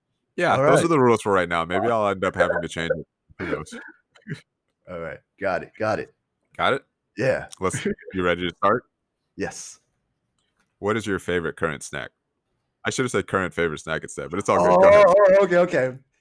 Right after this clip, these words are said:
Speaker 2: Yeah, so my current and favorite snack of right now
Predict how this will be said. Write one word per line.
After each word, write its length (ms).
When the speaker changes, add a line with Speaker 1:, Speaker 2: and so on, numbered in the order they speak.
Speaker 2:
Yeah, 320
so 180
my 120
current 540
and 300
favorite 240
snack 480
of 140
right 160
now 360